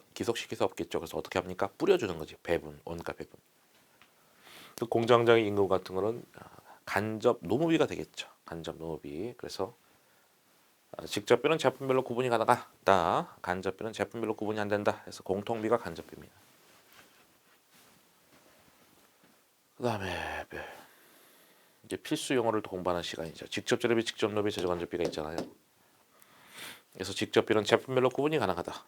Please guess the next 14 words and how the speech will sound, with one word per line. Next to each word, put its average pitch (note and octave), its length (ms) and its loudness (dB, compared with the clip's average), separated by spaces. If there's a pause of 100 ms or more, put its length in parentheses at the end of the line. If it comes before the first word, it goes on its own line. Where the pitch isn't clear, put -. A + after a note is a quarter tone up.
(100)
간접비는 F#2+ 480 -4
제품별로 G2 440 0
구분이 C3+ 460 -2
불가능하다라는 G2+ 880 4
것이고, F2 520 0 (1500)
어, D#2+ 160 -6
그래서 G2+ 640 2 (480)
원래는 A#2 420 2
이것이 F#2 480 -2
이렇게 F#2+ 240 0
되는 F2 180 -2
거예요. D#2 220 -14 (1700)
재료비, E2+ 600 -4 (1600)
노무비, F#2+ 520 0